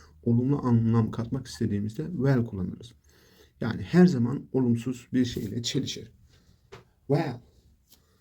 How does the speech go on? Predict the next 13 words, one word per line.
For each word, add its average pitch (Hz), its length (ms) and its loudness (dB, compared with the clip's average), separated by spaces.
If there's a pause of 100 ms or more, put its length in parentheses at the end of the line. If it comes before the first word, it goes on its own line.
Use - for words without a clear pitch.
(760)
zarfını 110 560 2
da 101 180 -4
bu 135 200 2
şekilde 98 720 -2
tamamladıktan 123 800 0
sonra 120 560 0
artık 123 380 -6
bundan 123 300 0
sonra 120 500 2 (1120)
muhtemelen 120 560 4
cümle 123 300 0
içerisinde 110 420 -2
gördüğümüzde, - 840 0